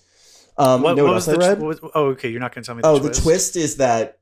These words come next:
Speaker 1: the, um, Jack of Hearts thinks, like, he escaped from space, but the, the chamber he escaped out of is in the basement of these other characters that Jen just found.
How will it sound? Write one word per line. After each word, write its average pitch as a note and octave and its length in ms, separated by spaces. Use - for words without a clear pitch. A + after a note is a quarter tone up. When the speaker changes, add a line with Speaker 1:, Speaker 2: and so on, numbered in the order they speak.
Speaker 1:
the, A#2+ 480
um, G#2 320
Jack C3+ 220
of E3+ 100
Hearts C3 240
thinks, A2+ 320
like, A2+ 160
he A2 120
escaped G2+ 360
from F#2 160
space, - 600
but G#2 420
the, B2 120
the A#2+ 140
chamber A2+ 520
he A2+ 160
escaped G2 420
out A2+ 180
of G#2+ 80
is G2+ 100
in A2 100
the G2+ 60
basement F2+ 640
of F2+ 100
these F2+ 160
other E2+ 180
characters C2 600
that - 160
Jen D#2 220
just D2 200
found. - 380